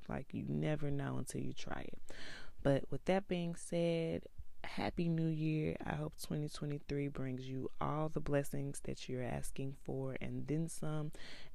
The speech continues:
And remember that if twenty twenty-three is a lesson year for you,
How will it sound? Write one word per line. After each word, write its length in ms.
And 680
remember 560
that 240
if 280
twenty 260
twenty-three 880
is 180
a 140
lesson 600
year 260
for 140
you, 420